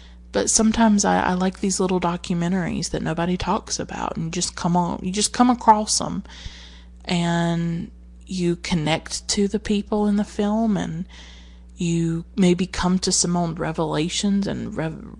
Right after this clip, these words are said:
realizations about your own life and, and things that you've been through. And so they can be really enriching and rewarding in that way. But, um, I've talked enough on this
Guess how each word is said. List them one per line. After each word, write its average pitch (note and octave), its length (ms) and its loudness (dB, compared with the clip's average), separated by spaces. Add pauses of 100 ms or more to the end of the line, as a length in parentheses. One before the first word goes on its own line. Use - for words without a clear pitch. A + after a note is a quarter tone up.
(140)
realizations F3+ 1120 0
about F3 320 -6
your - 120 -8
own D#3+ 240 -2
life G3 500 -2
and, D#3+ 280 -6
and E3 180 -8
things E3+ 280 -4
that E3+ 200 -8
you've F3+ 160 -6
been E3+ 240 -4
through. G3 400 -6 (800)
And F3+ 100 -4
so F#3+ 140 2
they F#3 140 4
can F#3+ 180 2
be F3+ 160 6
really F#3 340 4
enriching E3+ 600 0
and D#3+ 140 -4
rewarding D#3+ 560 -2
in D3 160 -8
that - 260 -8
way. D3 380 -6 (1040)
But, F#3 200 4
um, F#3 320 4 (560)
I've G#3+ 200 4
talked G3+ 360 2
enough G#3 480 4
on E3+ 200 0
this - 480 0